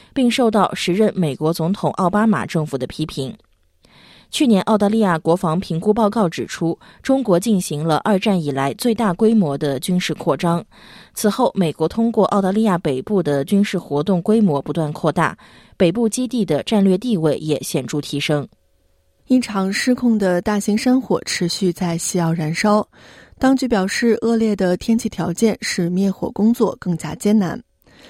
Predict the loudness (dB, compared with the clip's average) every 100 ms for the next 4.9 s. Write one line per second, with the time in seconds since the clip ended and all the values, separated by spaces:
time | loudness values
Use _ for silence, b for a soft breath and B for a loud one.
0 | B B B B 0 2 2 2 0 2
1 | 0 0 -2 -2 -2 -2 -2 0 0 0
2 | 0 0 0 -2 0 -2 0 -2 0 -2
3 | 0 -2 0 0 0 -2 -4 -4 -6 -4
4 | -4 -2 -2 0 2 0 0 0 0